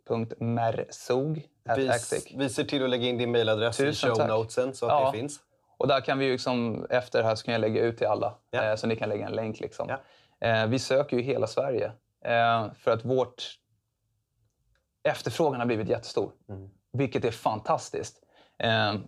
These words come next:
Speaker 1: och just idag har vi inte som täcker allting, utan vi behöver verkligen få in fler.
Speaker 2: Ja.
Speaker 1: Eh,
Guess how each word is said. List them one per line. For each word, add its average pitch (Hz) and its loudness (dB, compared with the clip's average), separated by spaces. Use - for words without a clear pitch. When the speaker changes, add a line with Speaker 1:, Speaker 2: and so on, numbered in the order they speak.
Speaker 1:
och 123 2
just 135 0
idag 127 4
har 127 2
vi 143 0
inte 113 -2
som 107 -4
täcker 135 0
allting, 101 -2
utan 110 -4
vi 117 2
behöver 123 2
verkligen 113 -2
få 110 -2
in 107 -6
fler. - -4
Speaker 2:
Ja. 104 -10
Speaker 1:
Eh, 107 2